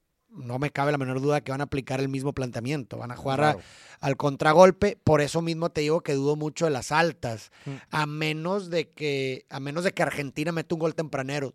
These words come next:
Speaker 1: tal vez sí.
Speaker 2: Ahí, pues,
Speaker 1: Porque
Speaker 2: ahí
Speaker 1: ahí
Speaker 2: se
Speaker 1: ya
Speaker 2: pudiera
Speaker 1: se
Speaker 2: ver.
Speaker 1: tendría que abrir Polonia y, híjole, voy a abrir
Speaker 2: Bueno,
Speaker 1: Argentina.
Speaker 2: eh, tienes razón, el juego de Argentina contra Polonia... Igual y no,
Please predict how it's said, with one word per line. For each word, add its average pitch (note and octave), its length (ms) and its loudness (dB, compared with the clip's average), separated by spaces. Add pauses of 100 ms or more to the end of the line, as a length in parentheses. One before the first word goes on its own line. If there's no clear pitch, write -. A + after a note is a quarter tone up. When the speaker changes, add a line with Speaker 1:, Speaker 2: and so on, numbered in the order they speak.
(120)
Speaker 1:
tal D3 260 -4
vez D3 180 -4
sí. C#3+ 340 -8
Speaker 2:
Ahí, C#3 260 0
pues, - 80 -12
Speaker 1:
Porque - 260 4
Speaker 2:
ahí D3 80 2
Speaker 1:
ahí D3 60 0
Speaker 2:
se E3+ 60 4
Speaker 1:
ya E3 100 4
Speaker 2:
pudiera - 100 -2
Speaker 1:
se F3+ 60 2
Speaker 2:
ver. - 60 -2
Speaker 1:
tendría D3+ 320 0
que F#3 160 -2
abrir G3+ 540 0
Polonia G3+ 640 2
y, B2 280 -12
híjole, C#3 360 -14
voy - 140 -14
a - 40 -10
abrir C3 280 -8
Speaker 2:
Bueno, B3 140 6
Speaker 1:
Argentina. D3 480 -2
Speaker 2:
eh, - 60 -6 (120)
tienes C4 240 6
razón, F#3 260 6
el D3+ 100 2
juego A3 120 8
de C4 80 6
Argentina A3 320 0
contra F#3+ 220 0
Polonia... G3+ 440 2 (220)
Igual E3 320 4
y G#3 60 2
no, F#3 320 2